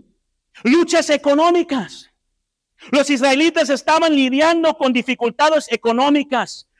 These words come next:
los cuales les dificultaba priorizar la reconstrucción del templo. Número tres, apatía espiritual. Oh, oh.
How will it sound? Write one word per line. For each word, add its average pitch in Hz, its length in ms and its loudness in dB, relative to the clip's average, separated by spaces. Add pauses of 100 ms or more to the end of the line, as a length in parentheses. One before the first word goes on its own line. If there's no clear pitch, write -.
(100)
los 240 220 2
cuales 285 420 2
les 247 180 0
dificultaba 233 760 0
priorizar 233 840 0 (220)
la 233 220 2
reconstrucción 214 920 -2
del 208 220 0
templo. 208 580 0 (1600)
Número 254 340 2
tres, 277 500 -2 (720)
apatía 233 760 0
espiritual. 165 920 -2 (600)
Oh, 147 100 2
oh. 123 340 -4